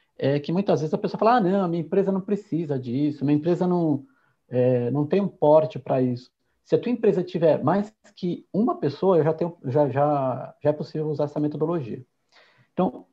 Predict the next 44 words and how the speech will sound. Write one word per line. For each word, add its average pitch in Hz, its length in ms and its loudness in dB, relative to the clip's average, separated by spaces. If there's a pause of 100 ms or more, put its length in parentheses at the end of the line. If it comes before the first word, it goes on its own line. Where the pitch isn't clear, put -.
toda 247 200 6
vez 277 160 -2
que - 80 -4
eu 202 60 6
vou, 170 120 4
a 160 40 6
gente 151 100 0
vai 156 120 2
começar 160 360 2
uma 202 180 4
posição 156 280 0
na 143 80 4
empresa, 156 400 2
é 147 40 4
mais 151 180 2
ou 156 80 2
menos 165 180 -2
o 175 60 -10
que - 100 -2
o 208 40 4
Bruno 196 340 4
falou. 110 440 -2 (460)
Eu, 135 120 2
eu 139 140 0
tenho 196 140 0
que - 80 0
entender 185 400 4
a 202 60 6
minha 202 160 4
empresa 185 340 2
primeiro. 180 580 -2 (380)
Então, - 220 -6 (240)
qual 214 200 6
que - 80 -6
é 247 40 4
o 226 80 0
perfil 196 420 2
da 175 100 0
minha 156 160 2
empresa? 123 600 -4 (760)
Onde 233 440 4
nós 170 180 0
queremos 143 320 4
chegar? 120 500 -4